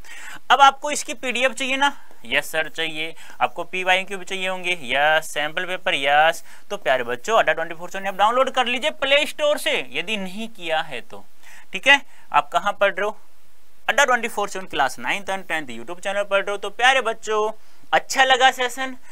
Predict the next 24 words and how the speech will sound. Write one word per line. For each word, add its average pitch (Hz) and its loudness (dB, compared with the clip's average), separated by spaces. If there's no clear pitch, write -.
तो 180 -6
ठीक 214 -4
है, 202 -2
क्या 208 0
है, 185 -4
Like 143 -4
share 143 -8
comment, 139 -8
ठीक 277 0
है, 247 4
देख 233 0
लेना 208 0
आप 185 0
लोग, 202 -4
अपने 160 -6
आपके 147 -2
ऊपर 147 -8
निर्भर 131 -8
करता 120 -6
है 120 -6
ये 117 -6
सब, 127 -8
ठीक 156 -4
है। 202 -4